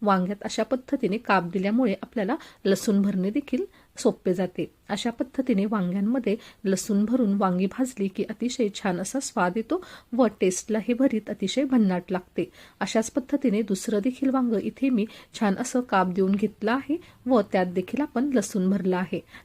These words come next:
त्यानंतर आता वरतून आपल्याला वांग्याला तेल लावून घ्यायचं आहे. अशा पद्धतीने वांग्यांना तेल लावलं की वांगी ही छान खरपूस खमंग भाजतात. त्यानंतर गॅसवर आपल्याला एक जाळी ठेवायची आहे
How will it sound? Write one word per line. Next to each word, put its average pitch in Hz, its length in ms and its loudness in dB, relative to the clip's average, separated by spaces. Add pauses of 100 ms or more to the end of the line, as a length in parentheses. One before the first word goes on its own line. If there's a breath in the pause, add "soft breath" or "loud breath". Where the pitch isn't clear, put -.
(100)
त्यानंतर 262 420 2
आता 285 220 0
वरतून 208 480 -2
आपल्याला 262 320 0
वांग्याला 254 500 2 (380 loud breath)
तेल 233 240 6
लावून 190 260 4
घ्यायचं 190 380 0
आहे. 180 380 -6 (120)
अशा 226 180 -6
पद्धतीने 254 580 -2
वांग्यांना 190 480 0 (120)
तेल 202 180 0
लावलं 247 300 2 (320 loud breath)
की 208 80 2
वांगी 190 400 2
ही 254 60 0 (100)
छान 220 280 -2 (120)
खरपूस 214 580 -4
खमंग 185 340 0
भाजतात. 190 460 -2 (380 loud breath)
त्यानंतर 226 440 0
गॅसवर 190 420 0
आपल्याला 226 400 -4
एक 196 180 -6
जाळी 190 280 0
ठेवायची 190 480 -2
आहे 262 280 -2